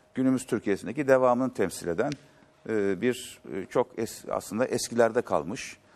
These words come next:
e, bir, e, siyasi figür, zih-, zihnen eskilerde kalmış bir siyasi figür. E, bir, e, eğer bu İmralı süreci diye bazılarının söylediği, bahsettiği görüşmeler ileride gerçekten, e,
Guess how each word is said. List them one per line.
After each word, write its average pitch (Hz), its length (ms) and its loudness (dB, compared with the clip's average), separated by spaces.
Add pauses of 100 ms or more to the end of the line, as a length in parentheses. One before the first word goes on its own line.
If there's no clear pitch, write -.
(400)
e, 92 360 -2
bir, - 420 -6
e, 92 280 -2
siyasi 107 500 0
figür, 104 380 -2
zih-, 92 340 -6
zihnen 95 560 -2
eskilerde 90 480 -4
kalmış 78 400 -4
bir 80 60 -16
siyasi 87 400 -6
figür. 165 360 -4 (600)
E, 120 40 -6 (600)
bir, 131 460 -6
e, 113 300 0 (160)
eğer 123 300 2 (240)
bu 120 440 0
İmralı 117 480 2
süreci 107 420 -4
diye 101 340 0 (100)
bazılarının 101 500 0
söylediği, 95 500 -4
bahsettiği 98 680 -2 (420)
görüşmeler 98 680 0 (440)
ileride 98 420 2
gerçekten, 98 640 -2 (560)
e, 92 40 -4